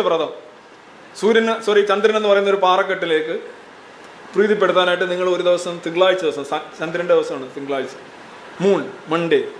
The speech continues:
ഇങ്ങനെ ദിവസം വന്നെന്ന് കഴിഞ്ഞാൽ എത്രയേ ഉള്ളൂ? ഏഴ് ദിവസം വന്നു കഴിഞ്ഞാൽ ഏഴ്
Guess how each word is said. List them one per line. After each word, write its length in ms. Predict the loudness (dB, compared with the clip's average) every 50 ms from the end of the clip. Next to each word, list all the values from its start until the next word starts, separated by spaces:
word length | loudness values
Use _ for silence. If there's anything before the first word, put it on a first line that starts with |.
| -18 -20 -20 -20 -20 -20 -20 -20 -20 -20 -20 -20 -20 -20 -18 -8 -4
ഇങ്ങനെ 160 | -2 0 2 4
ദിവസം 200 | 2 2 2 0 -2
വന്നെന്ന് 240 | -2 -2 -2 -2 -2
കഴിഞ്ഞാൽ 220 | 0 0 -2 -2
എത്രയേ 180 | 0 0 0 0 0
ഉള്ളൂ? 140 | 0 -2 -2 -2 -2 -2
ഏഴ് 100 | -2 0 0
ദിവസം 240 | 0 0 0 -4 -6 -6 -6
വന്നു 180 | -4 -4 -2 -2
കഴിഞ്ഞാൽ 240 | -2 -2 -2 -2 -2 0 0
ഏഴ് 220 | 0 0 2 2